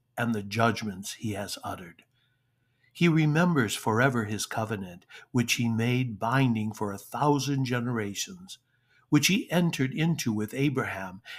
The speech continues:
and by his oath to Isaac. He greatly increased his people and made them stronger than their foes, whose hearts he changed, so that they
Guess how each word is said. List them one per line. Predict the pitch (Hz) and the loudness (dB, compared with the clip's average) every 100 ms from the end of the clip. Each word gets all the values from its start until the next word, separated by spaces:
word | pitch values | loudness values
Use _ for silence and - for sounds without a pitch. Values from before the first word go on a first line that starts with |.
| - | -6
and | 117 | -2
by | 110 113 | 2 2
his | 107 101 104 | 2 0 0
oath | 127 95 - | 0 0 -6
to | - - | -10 -6
Isaac. | 92 104 95 - _ - _ _ _ _ _ _ _ _ _ _ _ _ _ | -4 -4 -6 -12 _ -20 _ _ _ _ _ _ _ _ _ _ _ _ _
He | - 135 | 0 0
greatly | 110 120 165 190 165 147 | 2 2 2 2 0 2
increased | 139 135 139 123 - | 0 0 0 0 0
his | 127 117 | -2 -4
people | - 135 123 - 98 | -6 -4 -4 -4 -6
and | 104 107 | -4 -2
made | 120 127 127 | 2 2 0
them | 120 120 | -2 -2
stronger | 120 - 127 127 127 113 101 | -2 -2 0 4 4 4 -2
than | 98 98 | -6 -4
their | 101 98 | -4 -6
foes, | - 117 110 90 87 - _ _ _ _ _ _ | -6 -4 -2 -6 -12 -16 _ _ _ _ _ _
whose | 135 120 | 2 2
hearts | - - 139 127 - | 2 4 4 2 -4
he | 131 117 | -4 -4
changed, | - - 113 107 95 92 - _ - - | -6 -4 -2 -4 -6 -10 -16 _ -20 -12
so | - 131 | 0 2
that | 127 113 | 2 2
they | 120 131 135 139 | 2 4 4 2